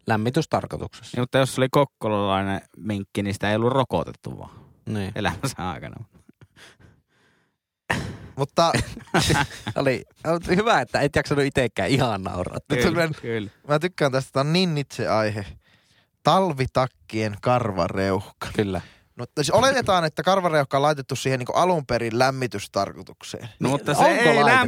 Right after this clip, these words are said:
Speaker 2: lämmitä.
Speaker 1: Onko laitettu
Speaker 3: No
Speaker 1: lämmitys?
Speaker 3: ei, ei, sen jälkeen kun se ei tehdäkään minkistä tai mistään hylkeestä, niin kuin asioiden pitäisi olla tehty, niin se on tehty jostakin pölyesteristä.
Speaker 2: Mutta kun
Speaker 3: Ja
Speaker 2: se
Speaker 3: pölyester
Speaker 2: hu-,
Speaker 3: kutittaa ja ei lämmitä.
Speaker 2: huppu on niinku kaukana. Ajattelin, mulla on nyt tämmönen huppari päällä.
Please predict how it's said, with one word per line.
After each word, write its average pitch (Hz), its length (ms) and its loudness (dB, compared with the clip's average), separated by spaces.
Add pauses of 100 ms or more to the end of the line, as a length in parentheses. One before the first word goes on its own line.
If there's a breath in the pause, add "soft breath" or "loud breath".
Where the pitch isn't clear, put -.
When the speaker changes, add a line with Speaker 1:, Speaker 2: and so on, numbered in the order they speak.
Speaker 2:
lämmitä. 123 220 2
Speaker 1:
Onko 160 280 4
laitettu 156 420 2
Speaker 3:
No 127 40 2
Speaker 1:
lämmitys? 151 360 2
Speaker 3:
ei, 262 140 2
ei, 269 200 4
sen 262 200 2
jälkeen 220 340 2
kun 180 80 -2
se 196 120 2
ei 190 80 0
tehdäkään 214 460 2
minkistä 180 600 -2
tai 123 140 0
mistään 135 340 0
hylkeestä, 160 460 -2
niin 113 120 -4
kuin 117 120 -2
asioiden 135 440 -2
pitäisi 170 340 0
olla 110 200 -6
tehty, 104 320 -6 (380 loud breath)
niin 120 100 -4
se 143 100 2
on 131 100 -2
tehty 156 340 0 (120)
jostakin 151 420 -2
pölyesteristä. 123 880 -2 (160)
Speaker 2:
Mutta 190 200 0
kun 233 100 0
Speaker 3:
Ja 233 40 0
Speaker 2:
se 254 80 2
Speaker 3:
pölyester 233 400 4
Speaker 2:
hu-, - 60 -12
Speaker 3:
kutittaa 196 760 2
ja 156 160 2
ei 156 100 2
lämmitä. 107 480 -2 (100)
Speaker 2:
huppu 285 400 -2
on 196 140 0
niinku 185 220 -4
kaukana. 156 400 2
Ajattelin, 175 300 -6
mulla 247 140 -2
on 262 80 2
nyt 226 140 2
tämmönen 196 340 2
huppari 143 540 0
päällä. 95 380 -4